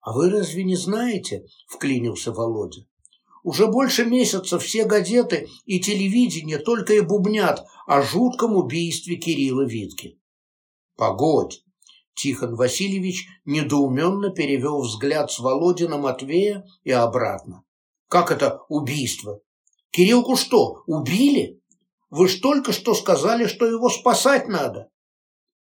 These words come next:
«Все думают, что убили, но он жив».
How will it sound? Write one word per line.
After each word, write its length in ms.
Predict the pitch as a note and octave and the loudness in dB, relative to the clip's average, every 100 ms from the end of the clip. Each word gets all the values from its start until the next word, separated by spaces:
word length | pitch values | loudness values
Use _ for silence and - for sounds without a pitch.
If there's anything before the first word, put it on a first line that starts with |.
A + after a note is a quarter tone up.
| _ - | _ -12
«Все 340 | - D4 D4 | -6 -2 0
думают, 460 | C#3+ C#3 A#2 A2+ G#2+ | 0 0 0 -4 -4
что 280 | - C3+ | -4 0
убили, 540 | B2 A2+ A2+ F#2+ F#2 - _ _ B2+ | 0 -2 -6 -8 -10 -16 _ _ -4
но 180 | C3 | 0
он 140 | F3 D#3 | 0 0
жив». 340 | A2+ B2+ G#2+ | -2 -4 -6